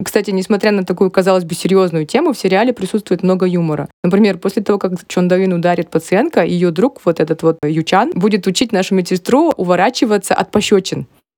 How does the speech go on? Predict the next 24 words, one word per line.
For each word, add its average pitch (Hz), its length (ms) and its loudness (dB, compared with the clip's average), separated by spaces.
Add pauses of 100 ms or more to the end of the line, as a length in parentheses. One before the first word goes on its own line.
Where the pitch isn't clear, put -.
(120)
И 190 120 -2
при 240 320 2
этом 285 280 -2
<laughs> - 40 -16
сам 269 340 0
два 220 220 2
раза 262 260 2
заедет 220 400 0
ей 202 140 0
по 190 220 -4
лицу. 180 420 -4 (960)
Так 190 160 0
вот, 208 200 2
узнав 208 280 0
о 214 60 0
кончине 196 380 0
пациента, 240 520 0
Чон 190 180 0
Давин 240 320 0
испытывает 208 560 0
П 196 100 0
Т 190 240 0
С - 160 -4
Р, 160 220 0